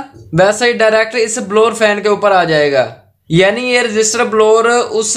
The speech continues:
चार स्पीड के अर्थ को फुल तेज़ कर देगा और फिर ये ब्लोअर फैन फुल स्पीड पर चलना शुरू हो जाएगा।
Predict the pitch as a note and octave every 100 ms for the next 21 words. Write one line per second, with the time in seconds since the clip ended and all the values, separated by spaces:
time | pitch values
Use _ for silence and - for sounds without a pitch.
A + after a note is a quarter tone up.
0 | A#3 A3 G#3+ G#3+ G#3+ G#3 A3 G3 - F#3
1 | G3+ A3 G#3+ A3 A3 - G#3+ A#3+ A#3 A3
2 | A3 G#3+ F#3+ F3 G3+ G#3 G#3+ A3 G#3+ A3
3 | A3+ A#3 A#3+ G#3 A3+ A#3+ A#3 A3 A3+ A3
4 | A3+ A3 G#3+ G#3 F#3+ A#3 A#3 G#3+ G#3+ G#3+
5 | G#3+ G3+ G3+ D#3 D3 C3 A#2+